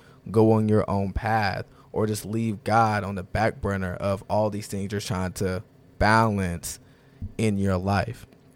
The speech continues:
And so that's, um, a lot of, you know, something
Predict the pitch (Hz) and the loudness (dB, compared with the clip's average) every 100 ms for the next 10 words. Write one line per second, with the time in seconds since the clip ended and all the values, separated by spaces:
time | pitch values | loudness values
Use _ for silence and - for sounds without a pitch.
0 | _ - - - - - 117 - 117 110 | _ -20 -20 -20 -12 0 0 6 8 8
1 | 107 107 - - - _ _ _ - 113 | 8 2 -6 -20 -20 _ _ _ 0 4
2 | 135 - - 117 110 104 98 120 110 135 | 4 2 -2 0 2 0 0 0 4 6
3 | 135 117 - - - 143 101 107 - - | 4 2 -4 -14 -4 0 0 0 -2 -2
4 | 107 107 104 | 2 2 0